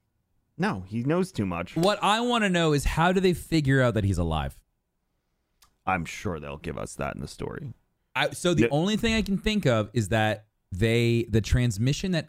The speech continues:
Speaker 2: Obi-Wan was, um, transmitting to all Jedi, it got intercepted. Anakin, Anakin maybe
Speaker 1: Intercepted.
Speaker 2: thought
Speaker 1: No body.
Speaker 2: I mean,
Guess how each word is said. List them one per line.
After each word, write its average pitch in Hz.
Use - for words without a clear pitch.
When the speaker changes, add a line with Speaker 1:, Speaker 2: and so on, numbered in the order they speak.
Speaker 2:
Obi-Wan 160
was, 113
um, 98
transmitting 160
to 143
all 123
Jedi, 117
it 127
got 113
intercepted. 90
Anakin, 120
Anakin 123
maybe 107
Speaker 1:
Intercepted. 123
Speaker 2:
thought -
Speaker 1:
No 113
body. 113
Speaker 2:
I 214
mean, 185